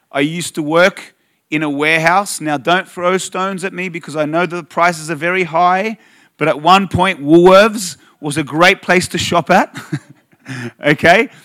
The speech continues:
And I used to be, I used to work at Woolworths, and I would come to work, and I would look at the roster, and the roster would tell me where I would have to be in the warehouse, or what task I would have to do for the day.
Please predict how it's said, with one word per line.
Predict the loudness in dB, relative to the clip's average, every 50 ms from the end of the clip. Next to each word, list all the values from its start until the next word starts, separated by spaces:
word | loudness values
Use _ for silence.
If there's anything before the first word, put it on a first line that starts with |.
| _ -20 -20 -20 _ _
And | 2 4 4 4
I | 4
used | 4 2 0 -2 -4 -4
to | -6
be, | -6 -6 -8 -8 -6 -4
I | -2 -2
used | -2 -2 -4 -6 -6
to | -6 -2
work | 0 2 4 4 4 2 0 -6 _ _ _ _ _ _ 0
at | 2 2 2
Woolworths, | 2 -2 0 2 4 4 4 2 0 -4 -6 -2
and | 2
I | 2
would | 2 2 0 2
come | 2 2 4 4 2
to | 0 2
work, | 4 6 6 6 6 4 0 -8 -18 _ _ _ _ _ _ _ _ _ 2
and | 4 4 4 2 4 4
I | 6 8
would | 8 6 6 6
look | 6 4 4 4
at | 2 0
the | 0 0
roster, | 2 2 2 0 -2 -2 0 2 2 2 2 -2 _ _ _ _ _ _ 2 2
and | 2 2 2 2
the | 2 2 4
roster | 6 6 6 6 4 0 -2 -2
would | -2 -4 -4 -6
tell | -2 0 2 2 2
me | 0 -2 -4 -6 -6 -10 -12 _ _ _
where | -10 -2 2 4 6 6 8 8 6 4 2 4
I | 6 6 8 8
would | 6 4
have | 4 4 4 4 4 0
to | -6 -8
be | 0 4 4 4 4 4 0 -4 -6 _ _ _ _ _ _ _ _ _ _
in | 2 4 4
the | 4
warehouse, | 4 4 2 2 0 -2 -4 -6 -8 -12 -12 -14 -16 _ -12
or | -8 -6
what | -6 -6 -8
task | -2 2 6 6 6 6 6 2 -2 0 2
I | 2 4
would | 4 4
have | 2 0 0 0
to | -4 -4
do | -2 -2 -2 -2 -2 -6 _ _ _ _
for | _ -4 -2
the | -2 -2 0
day. | 0 0 0 -2 -4 -10